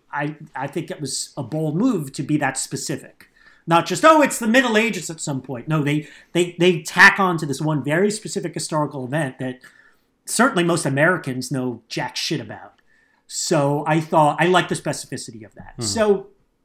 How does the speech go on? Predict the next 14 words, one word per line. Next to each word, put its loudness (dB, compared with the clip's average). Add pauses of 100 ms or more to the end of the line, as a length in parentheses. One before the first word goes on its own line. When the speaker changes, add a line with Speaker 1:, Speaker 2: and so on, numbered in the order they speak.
(140)
Speaker 1:
you 0
know, 0
I, -6 (180)
I, -14
I'm -2
very -2
impressed -6
with -16
this. -16
This -12
is, -8
this -12
is -8
a, -8